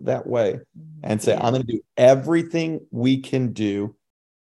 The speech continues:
Speaker 1: to the point where it is like, there is, I mean, everything," um, we're gonna continue to hope that things can work.
Speaker 2: Yeah.
Speaker 1: And 'cause I think when hope leaves, the relationship's over.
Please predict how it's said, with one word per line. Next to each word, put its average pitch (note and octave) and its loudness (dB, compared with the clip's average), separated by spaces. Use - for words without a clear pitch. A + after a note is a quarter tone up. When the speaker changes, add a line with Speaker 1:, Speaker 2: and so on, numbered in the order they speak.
Speaker 1:
to - -2
the G#2+ 4
point C3+ 2
where A2 4
it A2 4
is A2 4
like, A2+ -2
there B2 6
is, G#2 2
I B2+ 0
mean, A#2+ -4
everything," C3+ 4
um, A2 0
we're B2 2
gonna A#2+ 4
continue A#2+ -2
to C3+ 2
hope A2 2
that G#2+ -6
things G#2 -4
can G#2 -4
work. F2 -4
Speaker 2:
Yeah. D3 -20
Speaker 1:
And A#2 -2
'cause D3+ 6
I C3+ 8
think F3 0
when C3 2
hope B2 0
leaves, D3+ 0
the B2 -2
relationship's A2+ -2
over. F#2 -10